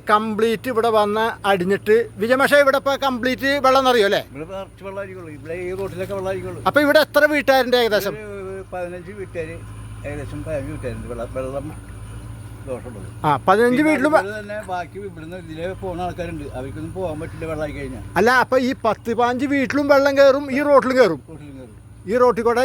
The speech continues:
Speaker 1: ഇത് അങ്കമ്പാടിയിലേക്ക് പോണ
Speaker 2: അംഗൻവാടിയിലേക്ക്
Speaker 1: പോണ റോഡാണ്.
Speaker 2: റോഡ്.
Speaker 1: അപ്പൊ ഇത് നമ്മുടെ ഇവിടുത്തെ പിണ്ടാണിയിലെ ഒരു പൊതുപ്രവർത്തകനാണ് കെ കെ വിജയൻ എന്ന് പറയും. വിജയ മാഷ, ഇപ്പൊ ഇതിന് എന്താണ് പരിഹാരം കാണേണ്ടത്? വിജയ മാഷ അഭിപ്രായം?
Speaker 2: പരിഹാരം കാണാന്ന് വെച്ച് കഴിഞ്ഞാലേ,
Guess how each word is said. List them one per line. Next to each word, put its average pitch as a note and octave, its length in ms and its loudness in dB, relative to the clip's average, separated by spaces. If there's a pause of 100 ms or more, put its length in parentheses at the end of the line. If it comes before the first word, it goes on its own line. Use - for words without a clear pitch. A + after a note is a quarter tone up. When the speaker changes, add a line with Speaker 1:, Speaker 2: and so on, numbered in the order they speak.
Speaker 1:
ഇത് C4 120 6
അങ്കമ്പാടിയിലേക്ക് A#3+ 600 0
പോണ B3+ 80 2 (280)
Speaker 2:
അംഗൻവാടിയിലേക്ക് D3+ 680 -12 (420)
Speaker 1:
പോണ A#3 120 4 (140)
റോഡാണ്. F3+ 380 4
Speaker 2:
റോഡ്. - 100 -14 (580)
Speaker 1:
അപ്പൊ A#3 180 4 (460)
ഇത് A3 100 2 (100)
നമ്മുടെ A#3+ 300 4 (480)
ഇവിടുത്തെ A3+ 320 0 (140)
പിണ്ടാണിയിലെ G#3+ 560 2 (120)
ഒരു A3+ 120 4 (140)
പൊതുപ്രവർത്തകനാണ് G#3+ 1080 2 (280)
കെ G3 180 4
കെ A3 100 4
വിജയൻ G3+ 220 6
എന്ന് G#3 120 2
പറയും. G3+ 220 2 (400)
വിജയ A3+ 220 4
മാഷ, B3+ 120 4 (100)
ഇപ്പൊ C#4 160 -6
ഇതിന് C4+ 200 0
എന്താണ് C#4 300 4
പരിഹാരം A#3+ 520 4
കാണേണ്ടത്? A#3 340 -2
വിജയ A3 200 -2
മാഷ A3 200 -2
അഭിപ്രായം? G#3+ 360 -2
Speaker 2:
പരിഹാരം G3 240 -6
കാണാന്ന് F3+ 240 -8
വെച്ച് E3 120 -10
കഴിഞ്ഞാലേ, E3 320 -8